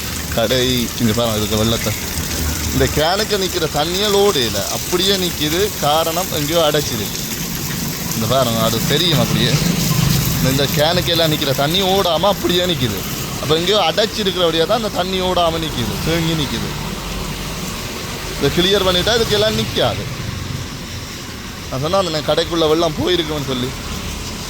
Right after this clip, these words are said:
இங்க பாருங்க இந்த கடைக்குள்ள, இதான் முதல்ல நான் ஒருக்கா காட்டினேன் கடைக்குள்ள வெள்ளம் நிக்குதுன்னு சொல்லி. இதுக்கே இப்பவும் நிக்குது.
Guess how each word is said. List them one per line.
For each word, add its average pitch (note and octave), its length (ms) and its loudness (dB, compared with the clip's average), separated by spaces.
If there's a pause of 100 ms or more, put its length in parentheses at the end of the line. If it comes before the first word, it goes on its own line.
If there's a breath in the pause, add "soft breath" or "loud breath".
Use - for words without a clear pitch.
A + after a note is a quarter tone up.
(140)
இங்க C3 180 -4
பாருங்க C3+ 240 2
இந்த B2+ 140 0
கடைக்குள்ள, B2+ 340 0
இதான் D#3 220 2
முதல்ல D#3+ 320 0
நான் C#3+ 100 2
ஒருக்கா B2 240 -2
காட்டினேன் A#2 380 -2
கடைக்குள்ள A#2 340 -2
வெள்ளம் B2+ 240 -2
நிக்குதுன்னு A2+ 360 -4
சொல்லி. A2+ 160 -6 (440)
இதுக்கே C#3+ 360 -4
இப்பவும் D#3 340 -4
நிக்குது. A2 280 -4